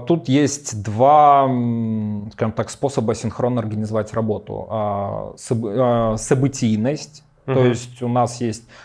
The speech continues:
Speaker 1: а, некий цикл, который отслеживает события, и, э, по наступлению какого-то события мы вызываем какой-то код. Вот. И есть, э, модная штука в последнее время, сопрограммы, там, корутины.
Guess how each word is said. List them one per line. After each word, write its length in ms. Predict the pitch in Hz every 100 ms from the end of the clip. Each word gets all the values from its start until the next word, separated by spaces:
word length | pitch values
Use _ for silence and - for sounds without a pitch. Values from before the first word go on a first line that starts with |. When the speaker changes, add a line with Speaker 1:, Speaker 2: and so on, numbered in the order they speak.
| -
Speaker 1:
а, 180 | - 107
некий 320 | 117 117 120
цикл, 320 | 110 - - 107
который 360 | 110 - 113
отслеживает 480 | 113 123 120 117 123
события, 640 | - 143 190 262 233 214 156
и, 520 | 135 143 139 135 131
э, 180 | 120 107
по 140 | 104 120
наступлению 600 | 120 - 120 131 113 113
какого-то 440 | 123 - 104 -
события 420 | - 170 269 269
мы 140 | 135 180
вызываем 340 | 127 120 131
какой-то 420 | 123 - 113 -
код. 360 | - - - _ _ _ - - -
Вот. 300 | 113 98 - - _
И 380 | - 190 240 240
есть, 540 | 214 135 170 185 - -
э, 720 | 131 123 113 110 107 101 98 98 -
модная 520 | 110 104 117 113 110 110
штука 600 | - 113 - 104 104 92 -
в 40 |
последнее 420 | 110 - 107 107
время, 760 | 120 202 185 165 156 147 127 92
сопрограммы, 840 | - - 139 135 117 98 92 62 95 -
там, 80 | - -
корутины. 600 | - 113 - - -